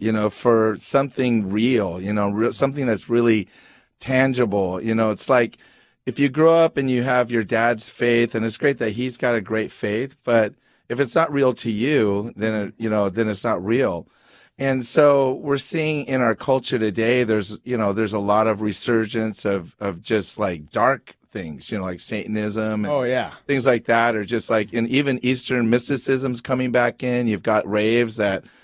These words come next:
Speaker 1: they're all spiritually motivated now, you know, the, what's the Color Fest where the, it's all basically like Hinduism.
Speaker 2: Yeah.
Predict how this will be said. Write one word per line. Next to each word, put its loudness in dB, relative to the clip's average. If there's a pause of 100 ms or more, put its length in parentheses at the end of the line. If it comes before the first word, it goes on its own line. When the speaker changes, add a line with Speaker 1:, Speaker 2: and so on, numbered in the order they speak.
(220)
Speaker 1:
they're 4
all 6
spiritually 4
motivated 2
now, 0
you -2
know, -2
the, -2
what's -2
the -6
Color 0
Fest -2
where -2
the, 0
it's -4
all 2 (280)
basically 2
like 2
Hinduism. 2
Speaker 2:
Yeah. -16